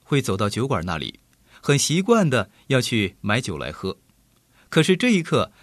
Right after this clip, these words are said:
他并不觉得酒瘾发作，反而他内心好像对酒有了一点儿厌恶。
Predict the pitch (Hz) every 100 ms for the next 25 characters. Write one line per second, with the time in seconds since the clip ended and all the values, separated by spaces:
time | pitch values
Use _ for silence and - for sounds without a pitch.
0 | - 143 143 240 233 147 104 98 92 -
1 | _ - 113 131 71 - 73 - - _
2 | _ _ _ _ - 156 165 190 202 190
3 | 156 175 175 - _ - - - 151 185
4 | 208 - 92 71 113 - _ - 117 107
5 | 135 131 87 80 143 120 71 57